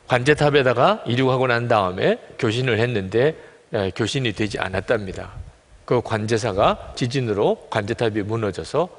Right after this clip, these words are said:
죽은 거죠. 자, 이런 간증들은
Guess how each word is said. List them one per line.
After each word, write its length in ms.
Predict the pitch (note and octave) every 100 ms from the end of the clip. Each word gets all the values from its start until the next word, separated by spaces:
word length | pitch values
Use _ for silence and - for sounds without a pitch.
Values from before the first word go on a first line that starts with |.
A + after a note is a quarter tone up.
| - -
죽은 300 | - G#2 F#2
거죠. 220 | F#2+ - - - - - - - - - - - - - - - - - - - - -
자, 220 | - A2 G#2+
이런 720 | F#3 G3 A#3+ B3+ C4 C4+ C#4
간증들은 1040 | - B2+ C3+ C#3 E3 C3+ A2 F3 B2 E2